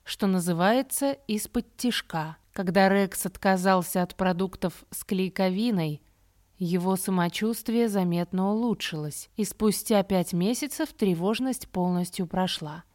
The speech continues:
Для него безглютеновая диета стала спасением, но вообще ученые не связывают тревожность с целиакией.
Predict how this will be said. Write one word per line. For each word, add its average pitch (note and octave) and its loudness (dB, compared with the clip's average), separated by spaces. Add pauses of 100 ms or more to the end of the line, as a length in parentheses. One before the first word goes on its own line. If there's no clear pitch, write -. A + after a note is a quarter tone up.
Для G3+ 2
него A3 4
безглютеновая G#3+ 2
диета G#3 0
стала G#3+ 2
спасением, F#3+ 0 (160)
но G#3 4
вообще G3+ 4
ученые A#3+ 2
не A#3 2
связывают F3 2
тревожность G#3+ 0
с - -4
целиакией. G3+ 0